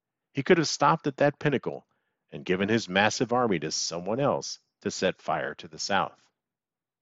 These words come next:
Herbert Hoover could have gone for a walk in the shanty towns named for him.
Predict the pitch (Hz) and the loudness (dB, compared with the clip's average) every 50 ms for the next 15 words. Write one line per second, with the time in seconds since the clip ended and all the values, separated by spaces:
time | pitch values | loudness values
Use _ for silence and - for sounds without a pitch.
0 | _ _ _ _ _ _ _ _ _ _ _ _ _ _ _ _ _ _ _ _ | _ _ _ _ _ _ _ _ _ _ _ _ _ _ _ _ _ _ _ _
1 | _ _ _ - 135 131 127 123 - 123 131 143 185 180 - 185 202 190 - 175 | _ _ _ 6 8 10 10 10 10 10 8 8 6 4 4 2 2 4 4 6
2 | 175 180 170 - - 165 175 170 156 156 - - - - 92 90 92 92 - - | 6 4 4 0 -2 0 2 2 6 4 4 4 2 -2 -4 -4 -2 -2 -2 0
3 | 107 92 90 98 98 - 92 92 104 117 113 117 101 80 73 67 - 67 76 73 | 0 0 0 -2 -6 -2 0 0 0 0 -2 -6 -6 -6 -6 -10 -16 -18 -18 -18
4 | - | -20